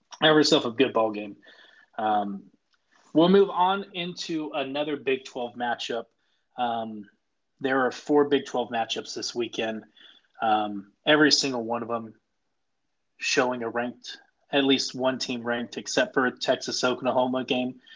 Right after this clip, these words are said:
Um, and this game that we're picking next happens to feature both teams ranked in the top twenty-five, and that is number seventeen T C U, um, and number nineteen Kansas.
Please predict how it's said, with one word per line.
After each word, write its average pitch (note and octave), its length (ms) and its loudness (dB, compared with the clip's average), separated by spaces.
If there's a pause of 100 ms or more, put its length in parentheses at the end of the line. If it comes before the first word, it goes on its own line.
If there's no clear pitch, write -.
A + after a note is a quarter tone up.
(380)
Um, A2+ 420 2 (100)
and B2+ 200 0
this D#3 280 6
game B2+ 280 -6
that A#2+ 120 0
we're B2 140 -4
picking A#2+ 380 -6
next A#2+ 400 -4 (260)
happens D3+ 400 2
to C#3+ 140 2
feature B2 760 -4
both C3 380 -2
teams A#2 600 -8
ranked A2+ 320 -6
in A2+ 120 -8
the G#2+ 40 -8
top A2 280 0
twenty-five, A2+ 460 0
and A#2 100 -4
that B2 80 2
is A#2 100 -4
number A#2 240 -4
seventeen C3+ 600 -2
T C3+ 200 -2
C - 220 -4
U, E3 420 2 (540)
um, C#3 300 6
and C#3+ 180 -8
number D#3+ 240 0
nineteen D#3+ 640 -4
Kansas. C#3+ 720 -6